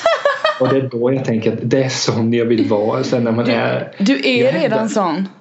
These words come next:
Speaker 2: Jo, men jag
Speaker 1: Du är på
Speaker 2: hävdar det,
Speaker 1: väg.
Speaker 2: för att det är det som är så, när jag tänker på det så blir jag så oerhört lycklig.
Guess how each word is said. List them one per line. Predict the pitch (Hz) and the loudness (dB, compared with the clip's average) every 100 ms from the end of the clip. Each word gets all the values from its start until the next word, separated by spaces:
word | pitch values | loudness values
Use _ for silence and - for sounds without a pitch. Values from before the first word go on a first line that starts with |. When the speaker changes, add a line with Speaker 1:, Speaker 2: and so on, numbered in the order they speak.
| _ _ _ - | _ _ _ -6
Speaker 2:
Jo, | 147 165 | -2 0
men | 165 | 0
jag | 151 | 0
Speaker 1:
Du | 151 | 0
är | 151 | 0
på | - | 0
Speaker 2:
hävdar | 247 | 0
det, | 277 | 0
Speaker 1:
väg. | 262 | -2
Speaker 2:
för | - | -4
att | - - - _ - - - - - - - | -6 -14 -20 _ -20 -20 -20 -20 -20 -20 -6
det | 147 | 0
är | 151 | 2
det | 147 | 0
som | - 165 | 0 -2
är | 139 | -2
så, | 135 120 113 - - - | -2 -2 -2 -8 -18 -14
när | - 147 | -4 -2
jag | 151 | 0
tänker | 170 170 151 156 | 0 0 0 0
på | 143 | 2
det | 113 | 0
så | 110 117 | 0 0
blir | 120 | 0
jag | 110 | 0
så | |
oerhört | 131 117 104 | 0 0 0
lycklig. | 113 117 - 113 127 | -2 -2 -4 -2 -2